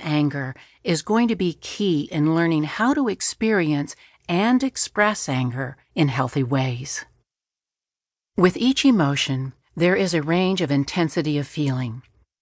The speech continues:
The degree to which you become angry will vary based on the specifics of the situation. A coworker telling you a white lie that has minimum impact on you might be annoying, whereas having a trusted loved one betray you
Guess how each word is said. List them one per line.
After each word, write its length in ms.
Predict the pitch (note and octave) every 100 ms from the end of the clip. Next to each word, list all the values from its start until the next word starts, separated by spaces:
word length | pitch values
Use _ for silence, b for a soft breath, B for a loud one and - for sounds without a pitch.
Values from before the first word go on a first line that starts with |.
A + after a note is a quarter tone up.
| _
The 120 | F3
degree 440 | E3+ D#3+ F3 F#3+ G3+
to 160 | G#3
which 240 | D#3+ D#3 E3+
you 60 |
become 340 | D#3 C#3+ D3+ D#3
angry 520 | E3+ F3 F3+ D3 C#3
will 260 | B2+ C3+ C#3
vary 380 | G3+ A#3+ F3 D3+
based 400 | D#3 D3+ D3+ D3+
on 160 | D3
the 100 | D3+
specifics 680 | - - - C4+ A3 C3 -
of 120 | A#2+
the 100 | C3
situation. 840 | - C#3 - B2+ B2+ A#2+ B2+ B2 A#2 _ _ b b b
A 60 | E3+
coworker 500 | - D#3 D3 D#3 E3+
telling 400 | - F3+ D#3 D3+
you 140 | D3
a 80 | C#3+
white 280 | C#3+ D3+ D3+
lie 360 | D#3 D3 D3 D#3
that 100 | C#3+
has 320 | D#3 C#3 C3+
minimum 540 | C#3+ D#3 D#3+ D3+ C#3
impact 480 | E3 F#3 F3 C3+ -
on 200 | C#3+ C#3+
you 140 | D#3
might 280 | A3 D4 C#4+
be 120 | A3+
annoying, 640 | F#3 D3 D#3+ E3 C3 D3+ D#3 b b
whereas 340 | G3 F#3 F3
having 380 | F3 G3 F#3+ E3+
a 80 | D3+
trusted 460 | - F3 F3 E3+ D3+
loved 280 | D3+ D3+
one 220 | C#3+ C#3+ C3+
betray 500 | C#3 - - F#3 F3+
you 400 | D3 C3 A#2+